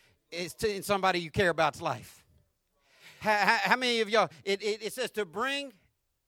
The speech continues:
relief from a difficult time. Another meaning for the word reprieve,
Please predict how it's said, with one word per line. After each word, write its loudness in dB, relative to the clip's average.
relief -4
from -6
a -4
difficult -4
time. -2
Another -2
meaning -4
for -8
the -8
word -2
reprieve, -8